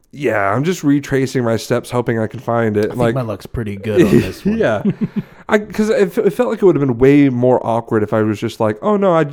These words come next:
Speaker 1: I just found it. Never mind." Like, I just, in my head, it was like, "No, no, stick with the lie. Keep going." <laughs> Keep
Speaker 2: It's only weird if you don't own it. In my opinion,
Speaker 1: Really?
Speaker 2: just own it.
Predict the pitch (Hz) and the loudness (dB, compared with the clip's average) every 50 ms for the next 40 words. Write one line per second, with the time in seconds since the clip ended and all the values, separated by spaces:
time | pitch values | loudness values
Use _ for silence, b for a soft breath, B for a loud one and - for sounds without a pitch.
0 | - - 135 123 120 - 135 127 - 110 101 101 104 104 - 160 156 139 131 117 | -6 -4 -4 -4 0 0 -2 -2 -2 -4 -4 -2 -2 0 0 0 -2 -2 -2 -2
1 | 113 107 104 104 104 - - _ 123 131 143 156 151 - 175 156 - _ - 135 | -2 -2 -2 -4 -6 -8 -6 _ -2 -2 -2 -2 -4 -6 -10 -12 -12 _ -4 -2
2 | 131 131 117 98 98 147 156 147 147 - 110 - 107 101 107 - b b b b | 0 0 -2 -2 -2 -2 -2 -2 -2 -2 -2 -4 -6 -6 -6 -10 b b b b
3 | b b _ _ _ - 113 113 107 95 - - - 139 135 139 143 - 113 107 | b b _ _ _ -8 -6 -4 -4 -4 -6 -6 -6 -4 -4 -4 -4 -4 -4 -2
4 | 104 95 95 - - - - 160 135 - 147 135 117 104 131 180 - - - 214 | -2 -2 -2 -4 -6 -4 -6 -6 -2 -2 -2 -2 -2 0 -2 -2 -2 -4 -8 -8
5 | - - 190 226 - 320 349 370 359 330 233 196 190 208 214 214 196 165 151 - | -2 0 0 0 2 2 2 2 2 2 0 0 0 0 2 2 2 2 0 0
6 | 165 156 160 156 147 135 - 127 139 139 117 104 - - - 135 147 151 180 214 | -2 0 0 0 -2 -2 -4 -4 -4 -4 -4 -4 -8 -8 -6 -4 -4 -2 -2 -4
7 | 220 190 - 170 147 135 123 113 110 110 123 143 180 202 202 202 202 185 - 226 | -2 -2 -2 -2 0 0 -2 -4 -4 -2 0 2 2 2 2 2 0 0 -4 -6
8 | 208 - - 139 147 139 113 92 95 - | -8 -6 -6 -4 -4 -4 -4 -6 -8 -14